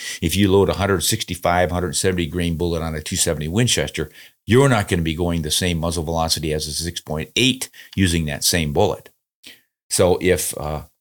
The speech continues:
more velocity, uh, turns your crank, you probably have to go with the six point eight. Now, I once tested, uh, I think there were six Browning rifles, and they were the,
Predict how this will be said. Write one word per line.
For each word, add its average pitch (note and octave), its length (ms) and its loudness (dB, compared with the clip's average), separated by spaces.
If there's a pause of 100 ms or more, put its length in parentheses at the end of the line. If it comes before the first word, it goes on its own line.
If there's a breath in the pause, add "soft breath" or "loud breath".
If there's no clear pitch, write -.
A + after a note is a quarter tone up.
(260)
more F2+ 520 0
velocity, F2+ 840 0
uh, D#2+ 120 -2
turns F#2+ 280 0
your F2 80 0
crank, C3+ 560 2 (220 loud breath)
you G#2+ 100 2
probably F2 300 0
have D#2+ 160 -2
to D#2+ 60 -12
go D#2 100 -6
with E2 140 -6
the E2 120 -6
six - 340 -2
point D2+ 300 -4
eight. - 220 -4 (500 loud breath)
Now, A2 420 2
I B2 280 2
once C#3 400 4
tested, D#2+ 720 0
uh, D#2+ 400 0
I - 340 -16 (100)
think C3 140 -6
there A2+ 100 4
were E2 140 0
six - 680 2 (360)
Browning A2+ 720 4
rifles, G2 680 0
and D2+ 240 -6
they F#2 100 0
were E2+ 240 0
the, D#2 340 -6